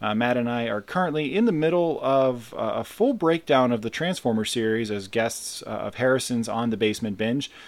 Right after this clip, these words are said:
So, uh, if you haven't r-, subscribed to that show, the links for that will be in the show notes. Uh, so make sure you check those out. Those will be coming out very soon. We're covering all of the live-action Transformers films,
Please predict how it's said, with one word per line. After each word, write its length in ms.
So, 380
uh, 300
if 220
you 100
haven't 400
r-, 260
subscribed 500
to 60
that 200
show, 300
the 140
links 340
for 320
that 280
will 140
be 160
in 360
the 100
show 280
notes. 440
Uh, 100
so 120
make 140
sure 100
you 60
check 180
those 220
out. 180
Those 140
will 80
be 80
coming 300
out 140
very 220
soon. 460
We're 80
covering 400
all 200
of 80
the 100
live-action 600
Transformers 600
films, 460